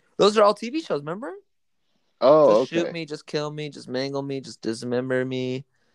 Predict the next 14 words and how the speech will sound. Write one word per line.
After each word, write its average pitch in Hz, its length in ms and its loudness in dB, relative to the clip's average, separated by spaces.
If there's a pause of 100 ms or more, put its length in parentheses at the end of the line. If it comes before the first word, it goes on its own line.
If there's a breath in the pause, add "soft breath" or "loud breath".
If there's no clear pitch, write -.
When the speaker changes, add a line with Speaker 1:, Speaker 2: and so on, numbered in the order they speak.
(720)
Speaker 1:
Just - 840 0
Leave 127 260 -2
Me 135 100 -6
Alone 135 580 0
was 139 120 -6
a 139 60 -4
good 139 160 0
one. 143 280 -2
That 123 120 2
was 131 100 2
only, 131 140 -6
like, 120 180 -4
three 123 300 -6
seasons. 120 760 -12